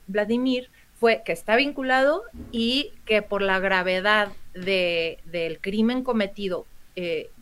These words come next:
se, se debe de estar, eh, en la cárcel porque es una amenaza no solo para mí, sino a la sociedad,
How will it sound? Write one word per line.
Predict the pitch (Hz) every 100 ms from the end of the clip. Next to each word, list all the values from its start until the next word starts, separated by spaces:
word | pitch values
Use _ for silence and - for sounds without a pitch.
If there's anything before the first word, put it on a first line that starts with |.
| - - - -
se, | - 190 175 -
se | 190 170
debe | 185 180 208
de | 233
estar, | 185 - 190 226 349 - - - - - -
eh, | 196 190 -
en | 185
la | 180
cárcel | - - 226 226 277 349 -
porque | 180 180 180 175 -
es | 202 208 - -
una | 202 214
amenaza | 202 190 208 226 226 -
no | 202
solo | 214 240 247
para | 233 175 180
mí, | 226 311 -
sino | - 196 165 147 120 -
a | 160
la | 165 -
sociedad, | 160 - 151 151 208